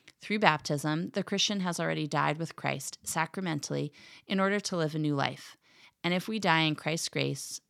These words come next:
physical death completes this dying with Christ, and so completes our incorporation into him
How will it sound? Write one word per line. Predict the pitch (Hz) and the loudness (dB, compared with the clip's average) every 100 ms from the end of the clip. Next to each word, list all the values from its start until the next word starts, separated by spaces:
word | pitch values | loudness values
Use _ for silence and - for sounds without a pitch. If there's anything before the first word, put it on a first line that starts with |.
| - | -6
physical | 190 180 - 208 | -2 -2 -2 0
death | 160 151 - | 2 0 -2
completes | 160 156 151 - | -6 -2 -4 -2
this | 151 139 | -6 -2
dying | 143 135 156 | 0 2 0
with | 175 - | -4 -4
Christ, | 135 135 135 - - - - | -2 -2 -4 -12 -16 -20 -10
and | - 180 | -2 0
so | - 196 | 2 0
completes | - 220 190 156 | 0 -2 -2 -2
our | 156 | 0
incorporation | 151 143 165 - 165 147 - | 0 0 -4 -2 -2 -2 0
into | 143 139 139 | 0 0 -2
him | 127 135 | -2 -2